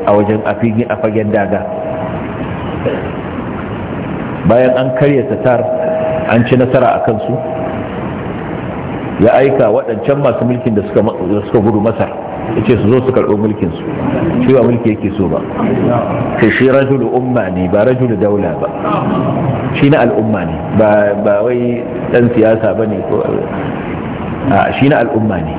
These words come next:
na kowa da kowa ne. Ya bayar musu da mulkinsu, amma don shegantaka, daga ba aka zo aka kama shi aka ɗaure. Saboda malaman tsubbu da malaman waye sun je sun kai,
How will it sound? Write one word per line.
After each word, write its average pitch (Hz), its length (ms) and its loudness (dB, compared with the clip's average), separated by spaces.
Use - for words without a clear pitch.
na 98 60 4
kowa 120 220 6
da 101 80 2
kowa 92 320 0
ne. - 100 -4
Ya 127 80 6
bayar 143 160 6
musu 151 240 2
da 107 80 0
mulkinsu, 113 480 0
amma 131 260 4
don 147 320 2
shegantaka, 110 640 2
daga 110 180 6
ba 135 140 6
aka 139 160 2
zo 127 80 2
aka 127 120 -4
kama 117 220 -2
shi 120 100 -4
aka - 140 -4
ɗaure. 92 240 0
Saboda 120 320 6
malaman 117 580 0
tsubbu 120 440 4
da 113 100 2
malaman 95 480 0
waye 110 280 2
sun 110 140 -2
je 110 140 2
sun 113 160 0
kai, 113 220 2